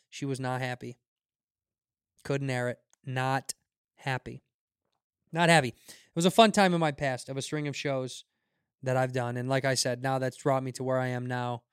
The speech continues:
And, uh, I, I will say very proudly, I'm happy. Dave is a great show.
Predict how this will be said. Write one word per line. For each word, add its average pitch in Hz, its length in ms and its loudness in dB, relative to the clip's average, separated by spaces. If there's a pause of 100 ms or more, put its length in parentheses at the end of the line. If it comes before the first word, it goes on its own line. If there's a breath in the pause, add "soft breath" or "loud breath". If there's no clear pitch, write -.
(540)
And, 127 320 -4
uh, 123 420 -2 (600)
I, 156 260 2
I 147 120 4
will 151 220 4
say 143 220 0
very 135 340 0
proudly, 135 560 0
I'm 131 140 -6
happy. 127 360 -6
Dave 143 260 0
is 131 80 -4
a 131 60 -6
great 127 220 -4
show. 123 260 -10